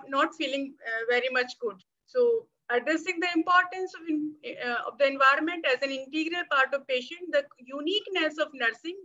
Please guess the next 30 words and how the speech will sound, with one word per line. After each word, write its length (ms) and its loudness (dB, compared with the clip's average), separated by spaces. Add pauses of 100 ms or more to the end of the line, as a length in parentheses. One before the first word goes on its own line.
like 200 2 (100)
any 320 -2
other 160 2
science, 460 -2
it 180 -10
is, 200 -8 (100)
is 260 -10
in 80 -8 (100)
the 160 -6
phenomenon 440 -4 (420)
central 400 0 (240)
to 60 -2
its 240 -6
focus. 500 0
The 80 -2
purpose 500 -4
of 80 -8 (100)
nurses 460 -2
is 200 -6
to 240 -2
promote 500 0
health 320 0 (360)
and 220 -4 (100)
well-being 520 4
for 240 -2
all 240 4 (100)
persons 720 -2 (220)
wherever 440 6 (100)
they 120 6
are. 260 2